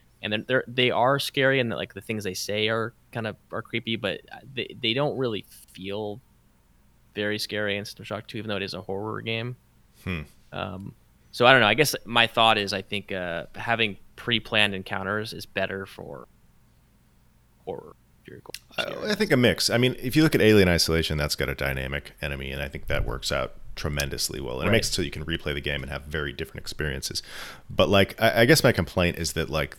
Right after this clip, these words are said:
Speaker 2: it's not just that they're scripted, but that they do the same thing, like, every time they come. It's like, "They're popping out the vents, they're popping out the vents." Uh, like, it, it's not, it stops being surprising a third of the way through the game, even though it's still fun. Like, like, it's not a game that's scary in its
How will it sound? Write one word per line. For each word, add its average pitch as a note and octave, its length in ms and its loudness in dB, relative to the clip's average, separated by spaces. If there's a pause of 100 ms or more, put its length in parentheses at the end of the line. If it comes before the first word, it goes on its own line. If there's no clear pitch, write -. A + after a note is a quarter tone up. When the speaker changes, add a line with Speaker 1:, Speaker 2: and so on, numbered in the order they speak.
(120)
Speaker 2:
it's - 200 -6
not G2+ 140 2
just - 240 -2
that D#2 160 -6
they're C#2+ 100 -4
scripted, - 460 -6
but - 160 -8
that - 120 -6
they D#2 100 -4
do F2+ 220 -4
the D#2 100 -4
same D2+ 460 2
thing, C2+ 560 -8 (760)
like, - 180 -8
every A#1+ 240 -4
time - 380 -10 (260)
they - 80 -8
come. B1 280 -10
It's - 160 -12
like, - 240 -12
"They're D#2+ 100 -8
popping B2+ 280 6
out D3 120 8
the D3+ 60 0
vents, D#3 320 6
they're C3 120 -2
popping C#3+ 300 4
out C#3 140 2
the C3+ 60 -4
vents." C#3 340 4
Uh, E2+ 260 0
like, F2 280 -2
it, E2+ 400 -10
it's F#2 360 -6
not, A#2 200 2
it F#2 60 -4
stops - 280 2
being F#2+ 180 2
surprising D2 720 -2 (580)
a - 40 -6
third F2+ 200 -2
of D#2 40 -4
the D2+ 60 -6
way C#2+ 120 -4
through D2 140 -12
the - 80 -14
game, C#2 260 -6
even D3 160 4
though D3+ 100 8
it's B2 80 2
still A#2 160 4
fun. D#2+ 400 2
Like, E2 200 -4
like, G#2 140 0
it's - 160 -4
not C#3 140 2
a C#3 40 2
game A#2+ 240 2
that's F#2+ 180 -2
scary G2 640 2
in E2 260 -4
its - 240 -4